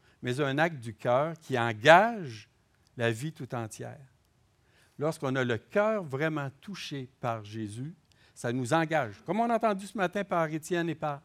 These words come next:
Marc, un engagement dans leur vie qu'ils prennent. Et ça, c'est un geste de confiance, c'est un geste d'obéissance. La foi en Jésus, ça concerne aussi bien sa personne, dans qui il est vraiment.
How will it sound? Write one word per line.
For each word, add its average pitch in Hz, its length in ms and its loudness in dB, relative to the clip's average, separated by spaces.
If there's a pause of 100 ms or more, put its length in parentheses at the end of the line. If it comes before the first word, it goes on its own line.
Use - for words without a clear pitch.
Marc, 139 300 -6 (440)
un 143 280 0
engagement 214 800 2 (960)
dans 131 100 4
leur 139 160 2
vie 127 260 -8 (120)
qu'ils - 140 -4
prennent. 135 440 -2 (760)
Et 139 60 2
ça, 269 240 4
c'est - 240 0
un 156 140 4
geste 190 340 2
de 135 160 -2
confiance, 208 880 0 (220)
c'est - 220 -4
un 160 120 4
geste 175 380 -2
d'obéissance. 156 1120 0 (160)
La 135 200 6
foi 262 340 2
en 247 60 2
Jésus, 196 400 -2
ça 190 120 -2
concerne 175 460 -2
aussi 202 240 -6
bien 185 160 0
sa 160 180 6
personne, 180 640 4 (720)
dans 113 100 -2
qui 254 280 2
il 226 80 6
est 226 100 12
vraiment. 170 380 2